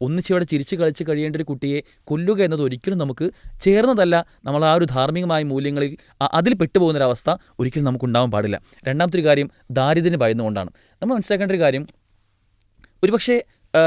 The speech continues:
ഒരു കുഞ്ഞ് ജനിച്ച് ആ കുഞ്ഞിനൊരു, ഒരു അമ്മത്തൊട്ടിലൊക്കെ ഉപേക്ഷിച്ച് കഴിഞ്ഞാൽ ആ കുട്ടി ഒരുപക്ഷെ നാളെ വളരുക ഒരു വലിയ കോടീശ്വരൻ്റെ മകനായിക്കൊണ്ടായിരിക്കും, മകളായിക്കൊണ്ടായിരിക്കും. അത്രമേൽ ഒരു മനോഹരമായ രാജ്യത്താണ് നമ്മൾ ജീവിക്കുന്നത്. ഇപ്പോൾ ഈ ഇടയ്ക്കാണ് ഒരു സ്പൈനൽ മസ്കുലർ അട്രോഫി എന്ന രോഗമുള്ള ഒരു കുട്ടി,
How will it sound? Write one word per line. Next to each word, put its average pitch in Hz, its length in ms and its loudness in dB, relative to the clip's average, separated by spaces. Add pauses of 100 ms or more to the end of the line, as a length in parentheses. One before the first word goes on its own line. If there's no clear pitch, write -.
ഒരു 214 160 4
കുഞ്ഞ് 190 320 0
ജനിച്ച് 165 360 -2
ആ 170 120 0
കുഞ്ഞിനൊരു, 170 560 -2
ഒരു 156 120 -4
അമ്മത്തൊട്ടിലൊക്കെ 165 640 0
ഉപേക്ഷിച്ച് 147 380 0
കഴിഞ്ഞാൽ 127 320 -2 (260)
ആ 202 120 0
കുട്ടി 262 280 -4
ഒരുപക്ഷെ 214 300 0
നാളെ 175 260 2
വളരുക 160 520 2 (220)
ഒരു 147 100 0
വലിയ 143 220 4
കോടീശ്വരൻ്റെ 143 560 -2
മകനായിക്കൊണ്ടായിരിക്കും, 123 720 -2
മകളായിക്കൊണ്ടായിരിക്കും. 131 760 -2 (420)
അത്രമേൽ 226 440 -2 (160)
ഒരു 175 100 2
മനോഹരമായ 196 440 4
രാജ്യത്താണ് 190 420 2
നമ്മൾ 185 120 2
ജീവിക്കുന്നത്. 143 520 0 (300)
ഇപ്പോൾ 160 300 0
ഈ 156 120 2
ഇടയ്ക്കാണ് 170 320 0
ഒരു 160 60 -2
സ്പൈനൽ 165 400 -2
മസ്കുലർ 175 400 -2
അട്രോഫി 151 320 -4
എന്ന 156 120 -2
രോഗമുള്ള 143 360 0
ഒരു 147 80 -2
കുട്ടി, - 280 -6